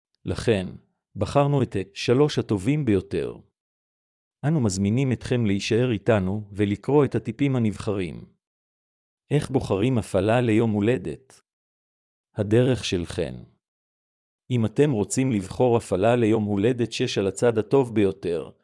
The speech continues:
אתם צריכים להכיר את הדרך של חן. היא למדה חינוך לגיל הרך ויש לה לא מעט ניסיון עם ילדים בגילאים אלו. לדבריה, צריך לפנות אל הילד או ילדת היום הולדת ולשאול אותם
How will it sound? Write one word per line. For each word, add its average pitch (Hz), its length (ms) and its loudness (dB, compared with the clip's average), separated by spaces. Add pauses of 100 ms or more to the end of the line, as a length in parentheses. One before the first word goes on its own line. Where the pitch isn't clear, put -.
(280)
אתם 120 240 -2
צריכים 135 440 -4
להכיר 147 380 0
את 131 120 -2
הדרך 120 440 0
של 87 200 -6
חן. 64 400 -12 (1080)
היא 110 120 -2
למדה 107 320 0
חינוך 120 480 -2
לגיל 101 300 0
הרך 98 460 2
ויש 101 300 0
לה 113 120 4
לא 113 140 4
מעט 117 300 0
ניסיון 110 580 0
עם 104 120 2
ילדים 104 480 0
בגילאים 104 560 0
אלו. 82 300 -10 (1000)
לדבריה, 95 680 -2 (360)
צריך 127 360 -2
לפנות 127 420 -2
אל 98 100 2
הילד 101 420 0
או 104 100 2
ילדת 104 400 2
היום 113 260 2
הולדת 104 560 -2
ולשאול 104 460 0
אותם 104 300 0